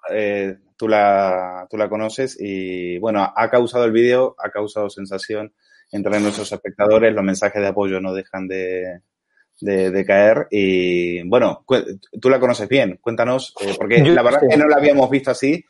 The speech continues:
Speaker 1: tan encendida, eh, nunca en la, en la Cámara Baja.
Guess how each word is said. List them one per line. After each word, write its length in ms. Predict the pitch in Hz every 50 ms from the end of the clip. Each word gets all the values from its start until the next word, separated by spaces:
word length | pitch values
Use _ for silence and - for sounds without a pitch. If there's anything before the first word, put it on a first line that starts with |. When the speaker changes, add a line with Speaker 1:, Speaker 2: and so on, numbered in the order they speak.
| _ _ _ _
Speaker 1:
tan 160 | - 117 123
encendida, 720 | 123 117 120 117 110 113 120 127 131 143 151 160 160 - - -
eh, 480 | 98 95 92 92 92 90 90 85 87 90 - - - - _ _ -
nunca 300 | 101 143 180 156 - 90
en 100 | 87 90
la, 420 | 87 87 85 82 80 80 80 _ _ _ _ _ _ _ _ _ _ _ -
en 80 | 104
la 80 | 95 90
Cámara 240 | 101 98 92 87 98
Baja. 320 | 135 - - - -